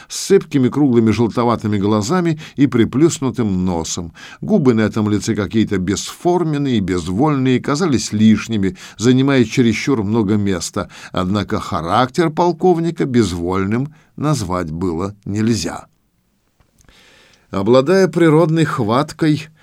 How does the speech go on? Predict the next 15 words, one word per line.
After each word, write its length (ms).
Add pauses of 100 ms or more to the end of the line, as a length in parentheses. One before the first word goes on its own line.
(360)
изворотливостью 1080
и 40
хитростью, 840
он 300
всегда 540
добивался 640
поставленной 920
цели. 520 (840)
Джахангир 760
не 160
зря 280
обратил 440
на 100
него 320
внимание 680